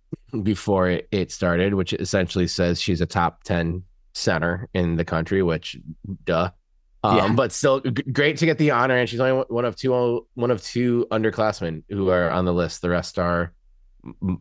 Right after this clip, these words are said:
Speaker 1: mostly W N B A bound seniors. <laughs> So she's playing at a pretty high level. And when you start getting named for awards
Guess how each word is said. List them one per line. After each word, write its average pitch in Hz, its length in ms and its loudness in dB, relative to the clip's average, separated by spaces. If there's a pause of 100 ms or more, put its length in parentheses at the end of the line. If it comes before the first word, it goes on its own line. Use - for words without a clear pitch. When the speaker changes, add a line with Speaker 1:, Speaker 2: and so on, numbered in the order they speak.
Speaker 1:
mostly 101 460 2
W 95 300 2
N 92 100 0
B 92 100 2
A 90 120 2
bound 87 520 0
seniors. 82 600 -6
<laughs> - 80 -20
So 95 500 0
she's 113 320 0
playing 101 560 -2
at 90 380 -2 (640)
a 214 160 -4
pretty 240 420 2
high 226 260 4
level. 190 420 2
And 135 260 -2
when 151 120 2
you 170 140 2
start 185 640 0
getting 151 440 0
named 151 380 -2
for 160 220 0
awards 139 640 0